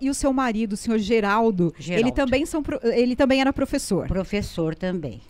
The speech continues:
Speaker 2: Nós, nós, eu em Piracicaba, nós estudamos juntos, né? Nos formamos juntos. E estamos juntos.
Speaker 1: A
Speaker 2: Sessenta anos de casado.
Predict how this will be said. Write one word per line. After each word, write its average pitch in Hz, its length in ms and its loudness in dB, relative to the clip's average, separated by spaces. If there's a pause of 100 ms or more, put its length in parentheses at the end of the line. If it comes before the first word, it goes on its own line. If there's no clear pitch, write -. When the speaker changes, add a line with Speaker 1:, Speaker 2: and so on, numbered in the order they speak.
Speaker 2:
Nós, 147 260 -12
nós, 151 380 -8
eu 156 240 -6
em 151 100 -4
Piracicaba, 170 800 -4
nós 165 680 -6
estudamos 156 560 -6
juntos, 165 640 -6
né? 170 220 -8
Nos - 140 -20
formamos 147 440 -10
juntos. 170 520 -12 (600)
E - 60 -12
estamos 466 280 -8
juntos. 330 320 -8
Speaker 1:
A - 680 -20
Speaker 2:
Sessenta 226 460 4
anos 190 240 2
de 185 80 -8
casado. 190 640 0